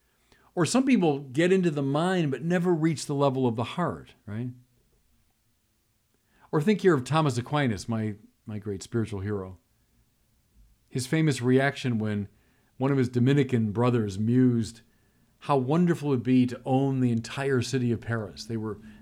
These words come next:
they were approaching the city from the distance, and they saw the, the skyline of it. And Thomas Aquinas responded, "Oh, how mu-, I'd rather have that Chrysostom manuscript on Matthew." <laughs>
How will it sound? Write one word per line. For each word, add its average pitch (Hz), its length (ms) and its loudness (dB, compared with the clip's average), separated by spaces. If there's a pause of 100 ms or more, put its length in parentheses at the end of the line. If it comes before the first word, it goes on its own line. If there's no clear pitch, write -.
they 123 100 -6
were 117 80 -4
approaching 127 500 -4
the 107 80 -4
city 107 320 -6
from 104 220 -10
the 98 80 -10
distance, 104 440 -10
and 107 80 -8
they 110 100 -6
saw 127 440 0
the, 107 180 -6 (600)
the 120 80 -6
skyline 117 640 -2
of 98 120 -8
it. 95 140 -14 (2750)
And 117 100 -4
Thomas 139 280 0
Aquinas 127 360 0
responded, 104 560 -4 (160)
"Oh, 110 300 -4
how 104 160 -8
mu-, 107 120 -8
I'd 113 240 -16 (200)
rather 110 320 -4
have 101 240 -6
that 104 260 -12
Chrysostom 113 560 -6
manuscript 101 580 -6
on 95 240 -8
Matthew." 92 540 -10
<laughs> - 60 -20